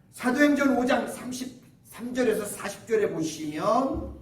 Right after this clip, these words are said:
유대 나라 최고 의결 기관인 산헤드린 공회의 일원이었던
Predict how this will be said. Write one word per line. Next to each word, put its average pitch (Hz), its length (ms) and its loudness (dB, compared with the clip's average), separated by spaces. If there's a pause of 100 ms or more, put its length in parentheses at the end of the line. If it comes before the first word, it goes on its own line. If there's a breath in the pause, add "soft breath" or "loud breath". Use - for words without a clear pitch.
(500 soft breath)
유대 269 260 8
나라 285 340 4
최고 311 960 -2
의결 254 500 4
기관인 - 640 -4 (320 soft breath)
산헤드린 254 680 2
공회의 190 760 -6 (280)
일원이었던 240 1000 4